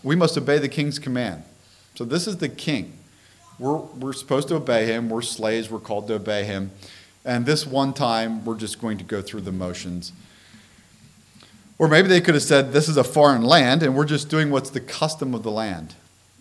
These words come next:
So they're in a foreign land. Maybe they could have said, "Well,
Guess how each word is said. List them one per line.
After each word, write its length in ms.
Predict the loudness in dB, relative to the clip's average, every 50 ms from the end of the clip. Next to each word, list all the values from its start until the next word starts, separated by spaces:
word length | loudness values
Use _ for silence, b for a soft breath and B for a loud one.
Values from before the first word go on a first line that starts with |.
| _ _ _ _
So 100 | -16 -8
they're 180 | -4 -4 -2
in 60 | -2 -4
a 60 | -6
foreign 340 | -4 -4 -2 -2 -2 -2 -4
land. 360 | -4 -4 -4 -4 -6 -6 -6
Maybe 200 | -6 -6 -6 -4
they 140 | -6 -6 -6
could 160 | -6 -8 -8
have 80 | -8
said, 280 | -10 -8 -8 -8 -8 -6
"Well, 320 | -8 -8 -8 -8 -12 -18